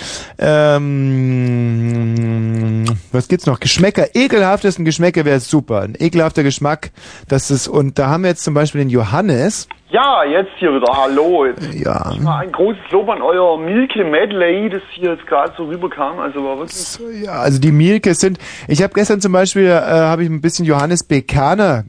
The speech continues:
Speaker 1: äh, geguckt zum
Speaker 2: Ah ja,
Speaker 1: Thema
Speaker 2: jetzt vergleich mich aber nicht mit dem hier, ja.
Speaker 1: Nee, aber weil wir
Speaker 2: Ja,
Speaker 1: grad beim Thema
Speaker 2: Johannes
Speaker 1: Ekelhaftigkeit sind. Und der
Speaker 2: Oh.
Speaker 1: hatte die, der hatte dann wirklich eine Gruselrunde zusammengestellt gehabt, Andreas Türk von, äh, Pro sieben
Speaker 2: Oh.
Speaker 1: und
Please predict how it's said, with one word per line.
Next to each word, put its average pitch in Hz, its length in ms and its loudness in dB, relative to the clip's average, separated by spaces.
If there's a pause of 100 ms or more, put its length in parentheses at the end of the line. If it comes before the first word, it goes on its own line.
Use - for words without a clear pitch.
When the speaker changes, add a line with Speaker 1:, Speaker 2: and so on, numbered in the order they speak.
Speaker 1:
äh, 127 220 0
geguckt 123 340 -2
zum 135 140 0
Speaker 2:
Ah - 20 0
ja, 190 60 2
Speaker 1:
Thema 143 220 2
Speaker 2:
jetzt - 140 -6
vergleich 185 400 0
mich 190 160 0
aber 160 160 0
nicht 180 220 -4
mit 170 160 -2
dem 170 320 2
hier, 143 240 2
ja. 127 160 2
Speaker 1:
Nee, 151 240 4
aber 147 200 2
weil 151 120 2
wir 156 60 2
Speaker 2:
Ja, - 20 2
Speaker 1:
grad 151 200 -2
beim 147 120 0
Thema 165 240 2
Speaker 2:
Johannes 147 160 2
Speaker 1:
Ekelhaftigkeit 147 640 0
sind. 131 200 0 (280)
Und 135 140 0
der 165 160 4
Speaker 2:
Oh. 170 40 2
Speaker 1:
hatte 175 220 2
die, 156 320 4
der 151 160 2
hatte 165 140 4
dann 151 160 0
wirklich 165 180 0
eine 147 100 2
Gruselrunde 143 720 2
zusammengestellt 139 720 -2
gehabt, 135 160 -2
Andreas 135 480 0
Türk 180 380 2
von, 156 320 -2
äh, 135 160 -2
Pro - 180 0
sieben 165 280 2
Speaker 2:
Oh. - 160 2
Speaker 1:
und 719 100 4